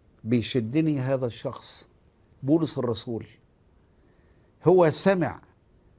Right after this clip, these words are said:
ببداية هذه الآلام، لكن زي ما قلت من شوية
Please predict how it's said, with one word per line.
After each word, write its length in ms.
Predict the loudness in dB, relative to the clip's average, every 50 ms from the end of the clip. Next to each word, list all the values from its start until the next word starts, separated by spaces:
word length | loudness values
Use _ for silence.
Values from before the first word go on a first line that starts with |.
| _ -2
ببداية 600 | 0 2 2 4 4 6 6 6 4 4 2 -2 0
هذه 280 | 2 2 2 4 2 0
الآلام، 480 | 0 0 0 0 0 0 0 -2 -4 -10 -18 _ _ _ _ _ _ _ _ _ _ _ -2
لكن 260 | 0 2 2 2 2
زي 220 | 4 4 4 2 2
ما 100 | 2 0
قلت 200 | 0 0 0 0
من 100 | 0 0
شوية 540 | -2 -2 0 2 2 2 2 -2 -6 -8